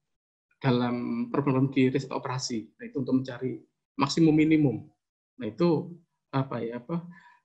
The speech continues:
ini lebih ampuh daripada, misalnya, kalau di riset operasi kita punya banyak variabel,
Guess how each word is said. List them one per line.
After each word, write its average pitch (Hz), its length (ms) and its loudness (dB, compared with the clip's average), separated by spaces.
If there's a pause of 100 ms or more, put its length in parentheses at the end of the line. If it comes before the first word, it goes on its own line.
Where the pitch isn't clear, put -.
(200)
ini 175 240 8
lebih 165 180 4
ampuh 143 460 2
daripada, 143 400 2
misalnya, 196 340 2
kalau 165 220 2
di 147 160 6
riset 147 160 4
operasi 156 320 -4
kita 170 160 -10
punya 165 180 -4
banyak 135 240 -6
variabel, 151 400 -14